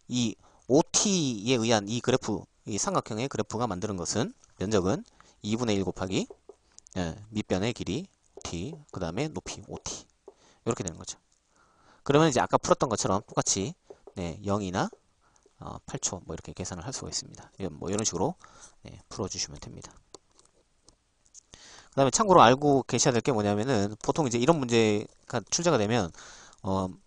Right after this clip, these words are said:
토끼가 거북이를 따라잡는 시간이 속도가 같아질 때다라고 생각을 많이 하시는데 절대 그건 아니고요. 이게 왜 아니냐면은, 예, 속도가 같아지더라도 토끼는 이동 거리가 이거밖에 안 돼요. 삼각형만큼.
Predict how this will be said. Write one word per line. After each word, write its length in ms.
토끼가 380
거북이를 360
따라잡는 400
시간이 380
속도가 320
같아질 380
때다라고 840
생각을 240
많이 200
하시는데 440
절대 400
그건 220
아니고요. 440
이게 100
왜 80
아니냐면은, 480
예, 120
속도가 320
같아지더라도 640
토끼는 540
이동 220
거리가 220
이거밖에 320
안 80
돼요. 180
삼각형만큼. 680